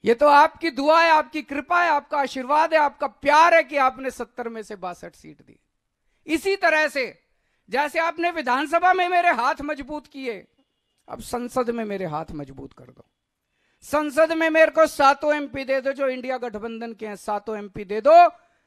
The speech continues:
ये सात एमपी मेरे सात बड़े-बड़े हाथ बन के काम करेंगे। अगली बार एलजी काम रोकेगा, ये सातों काम करा के लाएंगे।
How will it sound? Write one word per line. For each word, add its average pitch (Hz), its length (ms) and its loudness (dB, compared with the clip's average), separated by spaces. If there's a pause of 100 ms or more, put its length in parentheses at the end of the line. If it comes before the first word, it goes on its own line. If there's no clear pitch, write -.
(220)
ये 254 160 -4
सात 330 580 2
एमपी 311 380 0
मेरे 311 300 4
सात 269 600 0
बड़े-बड़े 220 800 -6
हाथ 180 360 -6 (120)
बन 180 200 -10
के 180 140 -14
काम 165 300 -18
करेंगे। 156 480 -20 (680)
अगली 233 300 -6
बार 247 260 2
एलजी 240 320 -2
काम 240 320 0
रोकेगा, 226 420 -2
ये 233 160 -4
सातों 208 400 -6
काम 196 240 -8
करा 170 200 -10
के 160 160 -16
लाएंगे। 143 460 -18